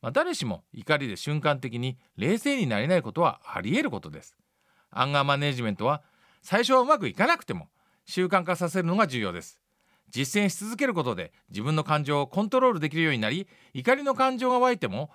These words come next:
うまくコントロールして、周囲と良好な人間関係を保つことができると良いですよね。いかがでしたか？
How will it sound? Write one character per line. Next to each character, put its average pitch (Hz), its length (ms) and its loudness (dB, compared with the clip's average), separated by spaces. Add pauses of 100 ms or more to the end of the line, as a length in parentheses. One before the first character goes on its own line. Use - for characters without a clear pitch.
う 208 120 -10
ま 302 120 4
く 165 100 -16
コ 180 140 0
ン 175 60 0
ト 185 120 2
ロ 175 140 4
ー - 40 4
ル 127 40 0
し 127 100 -10
て、 180 200 -2 (260)
周 220 220 4
囲 165 60 4
と 127 140 2
良 226 220 4
好 254 180 4
な 254 160 4
人 233 160 -4
間 233 140 2
関 220 200 2
係 180 100 0
を 165 80 2
保 175 220 2
つ - 60 -12
こ 165 100 -4
と 139 60 -6
が 151 120 2
で 131 100 -2
き 139 80 -4
る 143 100 -4
と 269 120 2
良 180 100 4
い 120 80 2
で 101 80 -6
す - 80 -16
よ - 80 -12
ね。 160 220 0 (540)
い - 80 -16
か 139 120 2
が 101 140 0
で 87 80 -6
し - 80 -12
た - 80 -14
か？ 135 240 -4